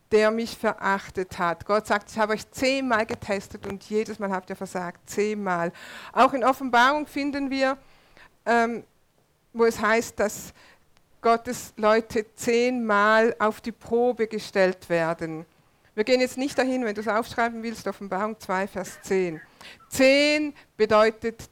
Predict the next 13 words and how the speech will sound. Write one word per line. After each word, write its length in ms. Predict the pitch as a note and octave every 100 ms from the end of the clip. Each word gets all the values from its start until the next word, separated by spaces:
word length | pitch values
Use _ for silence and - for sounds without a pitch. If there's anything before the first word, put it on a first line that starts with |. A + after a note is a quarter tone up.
| _
Test. 840 | - A3+ G#3+ F#3+ - - - - - - _ _ _ _ _ _
Zehn 420 | - A#3 B3+ C#4 - _
in 140 | -
der 80 | G3
Bibel 400 | F#3+ A#3 B3 B3 - _
bedeutet 540 | G3 G3 G#3 - G#3+ - _ _ _
Test. 600 | - A3+ G#3+ F3+ - - _ _ _ - _
Du 100 | A#3+
gibst 380 | B3+ B3 -
zehn 260 | - C#4 D4
Prozent 640 | C#4 C#4+ B3 A#3+ C4+ - - - -
deines 380 | A3 A3 A3+ -
Einkommens. 760 | G#3+ A#3 C4 - C4+ D4 D#4